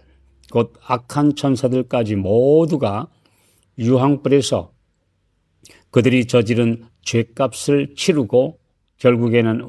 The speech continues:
완전히 소멸되게 됩니다. 이것이 모든 절기와 표상이 가리키는 속죄의 완결판입니다.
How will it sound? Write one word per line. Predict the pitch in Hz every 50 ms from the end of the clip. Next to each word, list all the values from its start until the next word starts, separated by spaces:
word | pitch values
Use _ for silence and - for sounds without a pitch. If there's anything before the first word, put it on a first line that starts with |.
| 113 104
완전히 | 107 107 117 135 151 151 135 139 139 135 147 156 156 165 _ _ _ _ _ _
소멸되게 | - - - - 135 131 135 135 139 143 147 143 143 135 120 123 110 98 113 110 110 113 117
됩니다. | - 107 87 87 85 80 82 80 80 - _ _ _ _ _ _ _ _ _ _ _ _ _ _ _ _ _ _ _ _ _ -
이것이 | 127 131 170 180 - - 135
모든 | 110 101 104 120 143 151 156 160 165 147 170 170 170 165 147
절기와 | - 127 127 131 131 120 120 131 135 131 135 131 139 143 _ -
표상이 | - - 127 117 - 123 120 120 120 120 113
가리키는 | - 117 107 107 104 - - 123 135 160 208 202 - _ _ _ _ _ _ _ _
속죄의 | - - - 170 160 - _ - - 143 127 131 139 143 143 - _ _ _ _ _
완결판입니다. | - 113 113 110 113 123 123 123 139 143 147 143 147 - - 110 101 87 82 82 80 80 - - -